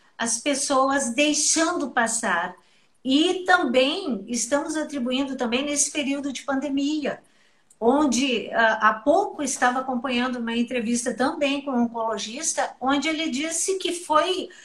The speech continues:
ah, percebido, e não só câncer de mama, como diversos outros cânceres, né, que as pessoas são acometidas,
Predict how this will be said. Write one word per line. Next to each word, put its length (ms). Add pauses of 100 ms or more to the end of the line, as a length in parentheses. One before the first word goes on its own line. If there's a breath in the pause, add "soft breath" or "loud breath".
(160 loud breath)
ah, 180
percebido, 840
e 60
não 180
só 260
câncer 440
de 140
mama, 520
como 240
diversos 1000
outros 880 (100)
cânceres, 680
né, 220
que 120
as 140
pessoas 520
são 220
acometidas, 1040